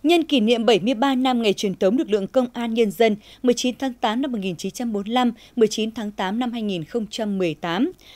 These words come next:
trong hai ngày mười sáu và mười bảy tháng tám năm hai nghìn không trăm mười tám, Ban Liên lạc Cán bộ Công an Chi viện Chiến trường miền Nam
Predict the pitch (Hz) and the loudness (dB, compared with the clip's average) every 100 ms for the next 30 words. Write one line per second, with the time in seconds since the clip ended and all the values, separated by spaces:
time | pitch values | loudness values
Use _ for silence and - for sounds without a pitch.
0 | - - 311 302 269 220 202 180 - 170 | -16 -4 0 2 2 2 2 0 -2 -8
1 | 208 262 214 180 185 180 185 180 143 190 | -6 -6 -4 -2 -2 0 0 0 -2 -10
2 | 180 - 180 226 302 240 220 190 151 220 | -8 -4 0 0 0 -2 -2 -4 -4 -6
3 | 202 196 156 165 160 285 - - - 247 | -6 -6 -6 -4 -2 -4 -6 -20 -6 -2
4 | 277 247 247 226 190 - 180 220 254 277 | 0 2 0 0 -2 -2 -4 0 0 0
5 | 240 226 226 214 202 220 208 185 - 208 | -4 -6 -6 -6 -6 -2 -2 -2 -6 -6
6 | 285 196 170 175 165 240 | -4 -4 -2 -4 -2 -2